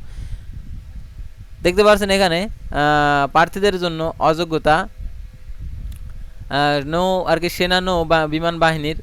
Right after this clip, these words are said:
অথবা অন্য কোনো সরকারি চাকরি থেকে বরখাস্ত, অপসারিত, স্বেচ্ছায় অবসর, অবসর গ্রহণ,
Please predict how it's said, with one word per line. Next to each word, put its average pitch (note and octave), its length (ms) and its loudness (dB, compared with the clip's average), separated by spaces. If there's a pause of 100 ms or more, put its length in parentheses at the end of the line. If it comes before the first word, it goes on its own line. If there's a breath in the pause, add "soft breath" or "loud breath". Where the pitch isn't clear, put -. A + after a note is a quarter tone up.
অথবা D3 460 2 (260 soft breath)
অন্য F#3+ 280 -2
কোনো F#3 260 -4
সরকারি D#3+ 460 2
চাকরি D#3 360 0
থেকে D3+ 200 -4
বরখাস্ত, D3 460 -2
অপসারিত, C#3+ 760 -2 (320 soft breath)
স্বেচ্ছায় E3+ 460 -2 (100)
অবসর, D3 640 -2 (300)
অবসর D3+ 440 -2
গ্রহণ, D3 320 -4